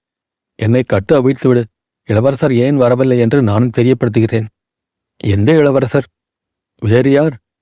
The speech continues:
கண்டராதித்தரின் குமாரர் மதுராந்தகர் தான்." "நான் ஊகித்தது சரி." "என்ன ஊகித்தாய்?" "நீ ஒற்றன் என்று ஊகித்ததைத்தான் சொல்கிறேன்."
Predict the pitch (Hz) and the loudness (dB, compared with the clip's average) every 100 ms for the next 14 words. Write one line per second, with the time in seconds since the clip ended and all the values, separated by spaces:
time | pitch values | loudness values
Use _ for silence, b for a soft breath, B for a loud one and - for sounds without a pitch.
0 | _ - 98 101 139 147 143 131 131 135 | _ -6 -2 0 2 0 0 -2 -2 -2
1 | 120 110 127 135 127 101 101 131 135 127 | 0 0 2 0 0 -2 0 0 2 0
2 | 110 123 120 98 _ _ _ _ _ _ | 0 -2 -2 -8 _ _ _ _ _ _
3 | - 98 98 107 127 120 120 143 - 135 | -10 -6 -4 0 2 2 0 -2 -2 -2
4 | 143 123 123 _ _ _ _ _ _ _ | 0 -2 -2 _ _ _ _ _ _ _
5 | 117 98 131 151 147 147 127 139 143 _ | -4 0 2 2 0 -2 -2 -4 -6 _
6 | _ _ _ _ _ _ 117 127 104 107 | _ _ _ _ _ _ -2 0 2 0
7 | - 165 165 151 135 127 123 127 117 113 | -2 0 0 0 0 0 0 -2 -2 -2
8 | 107 120 151 143 127 123 123 | -2 -2 -2 0 0 0 -4